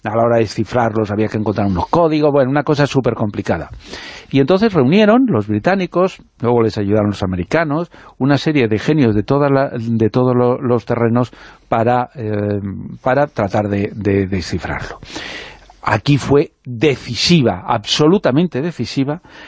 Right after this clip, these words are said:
la aportación de Alan, eh, Turing. Es verdad que ya en esa época, en la Segunda Guerra Mundial, la, la, había una serie de, de leyes en Gran Bretaña y en otros países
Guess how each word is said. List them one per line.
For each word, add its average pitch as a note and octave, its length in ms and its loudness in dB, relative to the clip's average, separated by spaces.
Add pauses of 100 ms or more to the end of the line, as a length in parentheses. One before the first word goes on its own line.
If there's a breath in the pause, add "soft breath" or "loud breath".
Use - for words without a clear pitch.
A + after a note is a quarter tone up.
(140)
la A#2+ 380 2
aportación A#2+ 880 0
de A2 200 2
Alan, G2 460 -2
eh, F#2+ 480 0
Turing. D2 320 -6 (2250 loud breath)
Es F#3 160 2
verdad G#3+ 400 2 (320)
que A2+ 140 -4
ya C#3+ 240 2
en A2 180 -4
esa B2+ 260 0
época, A2+ 360 -2
en A2 60 -2
la G#2 100 -4
Segunda A2+ 340 2
Guerra A#2 220 0
Mundial, A2+ 420 0 (400)
la, G#2 560 2
la, A#2 200 0
había C3 320 4
una C#3+ 180 -2
serie C3 340 0
de, G#2+ 320 0
de G#2+ 220 -2
leyes A#2+ 340 2
en A2 140 0
Gran G#2+ 180 2
Bretaña A#2 480 2
y A2 80 0
en A2 100 0
otros A#2+ 280 -2
países A#2 580 0